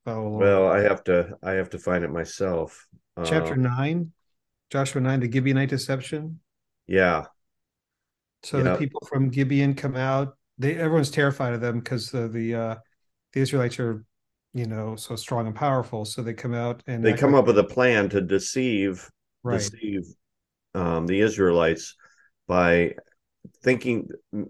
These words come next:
Speaker 2: making them think they're from a far off land and saying, "Let's live in peace together. Let's sign a peace treaty." And the,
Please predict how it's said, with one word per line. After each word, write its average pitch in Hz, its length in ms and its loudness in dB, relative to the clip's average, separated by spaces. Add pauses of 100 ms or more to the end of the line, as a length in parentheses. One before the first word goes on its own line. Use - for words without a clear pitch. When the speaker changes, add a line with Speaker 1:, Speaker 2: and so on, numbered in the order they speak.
Speaker 2:
making 123 340 2
them 110 160 4
think 107 240 0
they're 101 160 6
from 101 240 2
a 82 60 -4
far 104 320 4
off 92 240 0
land 98 400 -2
and 85 160 -6
saying, 90 420 0 (1300)
"Let's 110 320 4
live 104 340 8
in 90 180 -2
peace 127 320 0
together. 87 400 4
Let's 92 200 2
sign 101 180 2
a 85 60 0
peace 127 320 -4
treaty." 78 480 -4 (920)
And 92 360 2 (1080)
the, 104 440 4